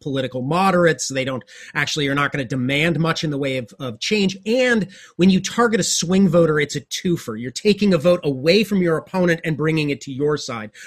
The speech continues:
Whereas it takes a lot more effort to go find a new voter. And when you may, put that effort in, you're only getting one.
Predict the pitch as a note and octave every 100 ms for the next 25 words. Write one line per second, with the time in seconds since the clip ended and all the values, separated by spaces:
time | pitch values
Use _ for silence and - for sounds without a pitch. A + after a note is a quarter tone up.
0 | - C#3+ E3 D#3+ E3 F#3 F#3 E3 C#3+ G3
1 | A#3 A3 F3+ E3+ F3+ A3+ - C3 - D#3+
2 | E3+ F#3+ E3+ D3+ D3 D#3+ B3 F3+ D3 D3
3 | D3 D3+ D3 D3+ D#3+ D#3+ D#3+ G3 - G#3+
4 | F#3+ D3+ D#3 D3+ D3 D3 D3+ D#3 C#3+ C3+
5 | C3+ B2 B2+ B2 G#2